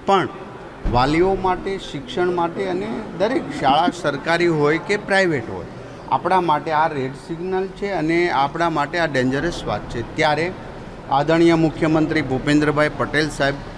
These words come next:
ચાર, પાંચ, ચાર મહિનાથી આ બાબતમાં ગંભીરતા લઈ રહ્યા છે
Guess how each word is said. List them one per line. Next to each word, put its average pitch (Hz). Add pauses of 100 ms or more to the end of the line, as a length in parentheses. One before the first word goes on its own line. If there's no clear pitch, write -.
(400)
ચાર, 147 (180)
પાંચ, 147 (320)
ચાર 156
મહિનાથી 160 (520)
આ 160
બાબતમાં 160
ગંભીરતા 165
લઈ 151
રહ્યા 127
છે 180